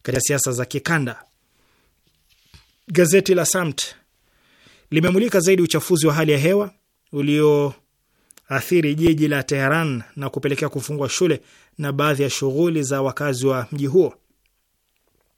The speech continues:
Sasa masomo ya shule zote za Teheran yanafanyika kwa njia ya mtandao kutokana na hali hiyo, kwa hofu ya hatari za kiafya.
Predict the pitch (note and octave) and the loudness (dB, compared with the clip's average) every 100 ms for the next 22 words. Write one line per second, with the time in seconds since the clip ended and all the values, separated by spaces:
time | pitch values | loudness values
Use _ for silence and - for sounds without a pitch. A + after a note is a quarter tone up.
0 | _ _ - - - _ - G3 G3 F3+ | _ _ -20 -20 -20 _ -2 2 2 2
1 | G3+ F#3 E3+ - F3 D3 F3+ E3+ D#3+ D#3+ | 2 2 0 0 0 2 0 0 -2 0
2 | D#3+ D#3+ F#3 F#3+ F3+ C#3 C#3+ C#3+ D3+ D3+ | 0 2 2 0 -2 -4 -4 -4 -6 -6
3 | D3 D3 C3+ D3 C3+ C#3+ C3+ D#3 D3+ - | -4 -4 -2 -2 -2 -4 0 2 0 -2
4 | - _ _ D3 C#3+ D3 D3 C#3 C3+ C#3 | -20 _ _ -4 -2 -2 -2 -4 -4 -2
5 | C#3 E3 D3+ - _ _ - C3 D#3+ D#3+ | 2 4 4 0 _ _ -8 -4 -2 -2
6 | - D#3 C#3+ - _ _ C#3 C3+ B2+ C3+ | 0 0 0 -6 _ _ -6 -4 -4 -4
7 | D3 C3+ B2+ B2+ D3 E3 - B2+ | -4 -2 -4 -4 -2 -2 -2 -8